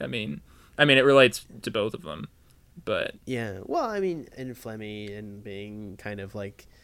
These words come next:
Speaker 2: I think that might be a thing about, like, racism to some extent, like, you know,
Speaker 1: Oh, yeah?
Speaker 2: crossbreeding, and then maybe there's an element there, like,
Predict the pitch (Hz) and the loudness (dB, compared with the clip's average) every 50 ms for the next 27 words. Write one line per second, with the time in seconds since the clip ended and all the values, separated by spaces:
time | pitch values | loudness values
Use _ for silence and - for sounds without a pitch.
0 | _ - - - - - _ - - - - - 104 104 98 95 - - 101 98 | _ -20 -20 -20 -20 -20 _ -12 -12 -10 -8 -4 -4 -4 -4 -4 -4 -4 -2 -2
1 | - - 101 104 101 98 98 - - 87 92 92 92 95 92 92 87 85 101 107 | -4 -6 -6 -6 -6 -6 -8 -8 -8 -6 -4 -4 -4 -4 -6 -6 -6 -8 -10 -10
2 | 123 - - - - _ _ _ - - 104 104 - - - 101 101 98 98 101 | -12 -18 -20 -20 -20 _ _ _ -14 -12 -12 -12 -10 -8 -8 -6 -6 -6 -6 -6
3 | 98 98 92 - - 87 101 95 - - - - - _ _ - _ - - 104 | -6 -8 -8 -10 -10 -10 -10 -10 -12 -14 -20 -20 -20 _ _ -20 _ -12 -10 -8
4 | 101 101 - - - - 185 202 220 240 254 254 233 - - - - 226 240 226 | -8 -8 -10 -10 -8 -8 -8 -8 -8 -8 -8 -10 -12 -10 -10 -8 -6 -6 -8 -8
5 | - - 226 226 226 - - 135 120 117 - _ - 120 113 139 139 123 117 113 | -10 -10 -8 -8 -8 -10 -10 -12 -14 -14 -16 _ -8 -2 2 2 2 4 2 0
6 | 110 123 185 196 - - 110 107 110 110 110 110 110 104 98 - - - 117 113 | 0 0 -2 -2 -6 -8 -10 -10 -10 -10 -12 -12 -12 -14 -14 -14 -16 -16 -14 -14
7 | 110 110 110 113 110 110 110 110 - - 110 110 104 104 104 104 104 104 104 104 | -12 -12 -12 -10 -10 -10 -10 -10 -10 -10 -10 -10 -8 -8 -8 -8 -8 -8 -8 -10
8 | 101 - - 107 104 104 101 101 104 104 101 101 95 104 - | -10 -8 -8 -6 -6 -6 -6 -6 -8 -8 -10 -10 -12 -12 -14